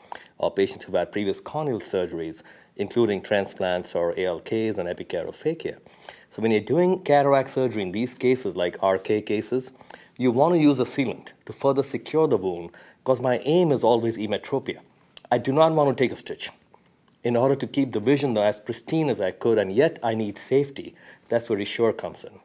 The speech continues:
An additional group of patient becomes unique to my practice because patients travel to different parts of the states and country.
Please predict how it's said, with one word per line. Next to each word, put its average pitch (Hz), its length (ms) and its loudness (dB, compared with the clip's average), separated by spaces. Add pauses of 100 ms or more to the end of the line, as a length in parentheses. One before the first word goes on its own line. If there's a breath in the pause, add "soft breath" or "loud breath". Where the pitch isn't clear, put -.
(680 loud breath)
An 95 80 -4
additional 170 380 4
group 127 220 4
of 101 140 2
patient 101 300 0
becomes 95 360 -2
unique 113 280 -2
to 110 80 -6
my 98 120 0
practice 95 480 -4
because 101 360 -4
patients 98 380 -6
travel 127 500 -2 (280 loud breath)
to 104 80 -8
different 101 280 -8
parts 95 240 0
of 90 60 -8
the 90 80 -10
states 95 360 -2
and 87 100 -12
country. 131 480 -4